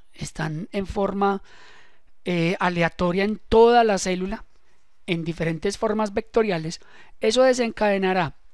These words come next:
que la célula que tiene esta forma cuando está relajada se comprima como una especie de resorte en todos, en todos los vectores posibles. Yo quiero que lo volvamos a ver, miremos cómo torna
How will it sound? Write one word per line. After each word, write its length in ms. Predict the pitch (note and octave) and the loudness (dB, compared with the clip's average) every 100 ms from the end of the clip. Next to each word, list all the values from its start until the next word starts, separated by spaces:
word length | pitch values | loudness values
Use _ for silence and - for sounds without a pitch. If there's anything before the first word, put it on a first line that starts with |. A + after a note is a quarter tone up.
| - | -10
que 140 | - F3+ | -6 0
la 140 | F#3 | 0
célula 380 | G#3 G#3 B3 B3 | 0 -4 -2 -4
que 120 | G3+ | -4
tiene 340 | - F3+ - - | -4 -4 -6 -4
esta 320 | A3+ - A3 | -4 0 -2
forma 400 | - A#3 A3 A3 | -2 -6 -4 -6
cuando 280 | - F3+ E3+ | -4 -2 -4
está 220 | - E3+ | -4 -4
relajada 680 | F#3 G#3+ A#3 A3 F3+ F3 - - - - - - | -2 -2 0 2 2 0 -8 -20 -20 -20 -20 -16
se 240 | - B3+ | -2 -2
comprima 720 | - C#4+ C#4 C#4 B3+ A3 G3+ - - - | 2 -2 0 0 2 2 -2 -4 -20 -20
como 220 | - F3 E3+ | -6 -2 0
una 120 | F3 | -2
especie 680 | F3+ - G3 - G3+ G3+ - - | -2 -2 0 0 -2 -2 -12 -10
de 180 | E3 D#3+ | -4 -4
resorte 640 | D3 D3 D3+ D3+ - G#3 - | -4 -6 -6 -6 -8 -8 -4
en 240 | E3+ D#3+ | -4 -4
todos, 600 | - F#3+ F3+ G3 G3 - - - - - - | -4 0 0 0 -2 -8 -18 -20 -20 -20 -14
en 200 | - E3+ | -4 -4
todos 560 | - G3 F#3 G3+ G3 - | 0 2 4 2 -2 -8
los 480 | G3+ F3 D#3 D#3+ D3+ | -10 -8 -2 -2 -2
vectores 480 | D#3+ - A3+ G#3 G#3 | -4 0 0 2 -2
posibles. 600 | - A#3 A#3 F#3 D3 - - - - - | -4 -2 -2 -6 -8 -12 -16 -20 -20 -10
Yo 140 | F3+ | -2
quiero 160 | G#3+ A3 | -2 0
que 80 | |
lo 100 | G3+ | 0
volvamos 380 | F3 F3 E3+ G3+ | 0 0 -2 -2
a 80 | G#3 | 0
ver, 140 | A3 | 0
miremos 340 | F#3+ E3 E3+ - | 0 -2 -4 -4
cómo 260 | A3+ A#3 | -2 -2
torna 500 | B3 B3 A3+ A3+ A3+ | 0 2 2 0 -4